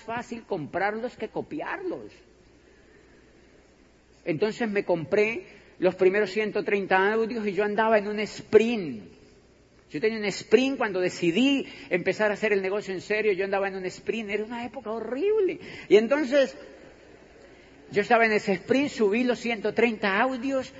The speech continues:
allí feliz, yo dije, "Mañana voy a empezar a dar planes con audios para entregarle a la gente audios para que escuchen lo que yo estoy escuchando,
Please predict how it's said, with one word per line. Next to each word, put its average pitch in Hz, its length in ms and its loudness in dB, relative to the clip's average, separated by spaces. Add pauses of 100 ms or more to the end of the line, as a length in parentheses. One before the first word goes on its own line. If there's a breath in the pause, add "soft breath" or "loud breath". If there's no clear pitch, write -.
(240 loud breath)
allí 180 480 4
feliz, 240 520 2
yo 277 100 0
dije, 262 140 6
"Mañana 269 280 2
voy 269 100 0
a 262 40 -2
empezar 262 340 -4
a 247 60 -2
dar 247 220 -4
planes 285 560 0
con 220 220 -4
audios 254 600 -6 (300 loud breath)
para 220 140 0
entregarle 247 380 0
a - 20 4
la 240 60 0
gente 262 360 -4
audios 285 360 -2
para 233 200 0
que 220 60 -4
escuchen 220 400 -2
lo 247 80 -6
que 247 80 -2
yo 233 60 -2
estoy 233 200 -6
escuchando, 277 680 -6